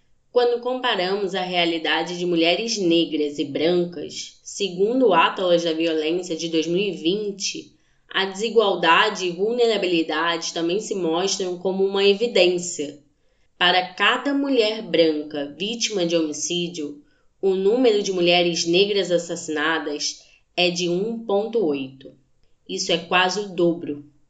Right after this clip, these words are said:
Para Gláucia Marinho, os dados revelam o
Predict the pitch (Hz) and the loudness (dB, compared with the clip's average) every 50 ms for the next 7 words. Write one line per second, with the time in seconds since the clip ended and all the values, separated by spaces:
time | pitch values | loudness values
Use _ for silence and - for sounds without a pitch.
0 | _ _ _ _ _ - 175 170 170 165 165 175 175 185 214 220 - 226 202 170 | _ _ _ _ _ 0 2 2 2 2 2 0 0 0 0 0 -2 -2 -2 -2
1 | 151 143 147 156 160 170 185 180 165 151 147 - - - - 151 151 160 156 170 | -2 -2 -2 -2 -2 -2 -2 -2 -4 -4 -6 -6 -6 -6 -4 -2 2 4 4 4
2 | 208 202 202 175 180 180 160 143 156 156 165 180 175 170 165 165 175 - | 4 2 -2 0 2 2 2 2 2 2 2 2 2 2 0 -2 -4 -6